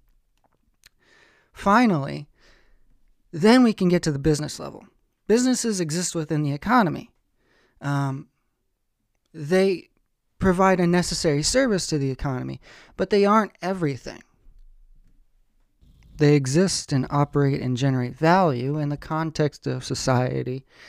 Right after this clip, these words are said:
and the planet. And so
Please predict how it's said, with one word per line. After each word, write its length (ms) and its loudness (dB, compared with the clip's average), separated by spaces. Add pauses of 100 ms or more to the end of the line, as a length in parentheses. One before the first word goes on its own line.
(260)
and 520 0 (220)
the 80 2
planet. 380 6 (640)
And 140 2
so 560 6